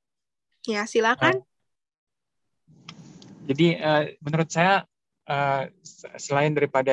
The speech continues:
Speaker 2: itu, itu kan di daerah yang, apa, berkembang ya. Kalau misalnya kita ngelihat daerah-daerah yang sebenarnya perkotaan itu, itu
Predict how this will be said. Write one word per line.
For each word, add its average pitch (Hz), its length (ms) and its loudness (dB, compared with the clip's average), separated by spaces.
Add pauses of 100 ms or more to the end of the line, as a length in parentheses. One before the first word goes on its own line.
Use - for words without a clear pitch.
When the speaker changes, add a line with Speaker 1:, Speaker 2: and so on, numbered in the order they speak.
Speaker 2:
itu, 131 80 -6 (400)
itu 143 160 -10
kan 170 160 2
di 147 80 0
daerah 131 400 2
yang, 123 240 -4 (400)
apa, 151 320 0 (320)
berkembang 135 560 -4
ya. 117 80 -6
Kalau 127 160 -2
misalnya 139 320 -4
kita 147 240 -2
ngelihat 135 320 -2
daerah-daerah 127 560 0
yang 131 160 -6
sebenarnya 127 400 -4
perkotaan 123 560 0
itu, 151 160 -8
itu 151 100 -8